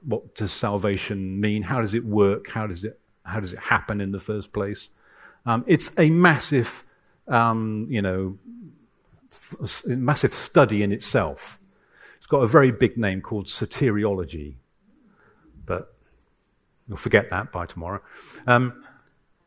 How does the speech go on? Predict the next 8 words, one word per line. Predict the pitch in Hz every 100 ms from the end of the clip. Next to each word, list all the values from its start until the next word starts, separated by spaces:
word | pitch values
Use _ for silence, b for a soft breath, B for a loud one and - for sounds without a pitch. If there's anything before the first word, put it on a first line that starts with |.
| _ _ _ 131 - _
but | 156 165
being | 185 175
saved, | - - 214 117 92 113 - - _ _
hopefully | - 147 156 - 127
you | 127
will | 120
never | 123 131 113
forget. | - 107 87 76